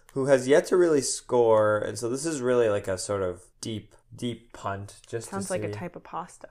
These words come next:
Speaker 1: Yeah, it is. No, it's not. <laughs> Uh, Emmanuel Rigatoni. And I've got Kwadwo Opoku too, but I think I kinda, I kinda just realized that that actually doesn't really work as a switcheroo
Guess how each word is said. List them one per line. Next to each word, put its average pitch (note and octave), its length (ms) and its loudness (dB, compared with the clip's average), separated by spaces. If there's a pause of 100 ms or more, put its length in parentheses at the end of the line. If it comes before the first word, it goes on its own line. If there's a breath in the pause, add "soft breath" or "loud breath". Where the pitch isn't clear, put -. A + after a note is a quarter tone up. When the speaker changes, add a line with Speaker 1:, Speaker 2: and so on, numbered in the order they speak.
(120)
Speaker 1:
Yeah, A2 640 4 (360)
it A#2 120 -2
is. G2 360 -4 (140)
No, G#2+ 140 -8
it's - 200 -12
not. A#2 260 -8
<laughs> - 40 -20 (560 soft breath)
Uh, - 120 -10
Emmanuel B2 380 -2
Rigatoni. G#2+ 640 -4 (160)
And C3 400 0
I've D3 140 6
got D#3 160 8
Kwadwo B2+ 360 6
Opoku G#2+ 440 -6
too, G#2+ 580 -6 (140)
but C3+ 640 6
I C#3+ 80 2
think F3+ 200 -4
I F#3 120 2
kinda, C#4 400 -4 (500)
I C#3 80 -4
kinda F3 320 -4
just D3 160 -8
realized B2 400 6
that A2+ 80 -6
that A2 160 2
actually A2 280 -2
doesn't A2 180 -6
really A2+ 160 -4
work G#2 340 -6
as G#2 120 -12
a - 20 -14
switcheroo G#2 680 -8